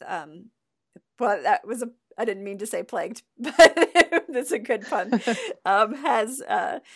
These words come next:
Speaker 1: struggled with not being able to host in-person events. Um, and, uh, hopefully this year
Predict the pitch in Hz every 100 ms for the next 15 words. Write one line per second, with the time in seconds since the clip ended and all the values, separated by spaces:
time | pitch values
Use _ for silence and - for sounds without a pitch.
0 | - - - 254 220 208 190 208 - 214
1 | 190 208 202 208 - 220 180 - - 196
2 | 185 _ - 185 185 175 165 175 113 117
3 | - - _ _ _ - 214 175 156 233
4 | 247 _ _ _ _ _ _ _ 214 190
5 | 170 165 - _ _ _ _ _ _ _
6 | _ _ _ - 170 104 - 214 196 196
7 | 190 185 - 175 147 -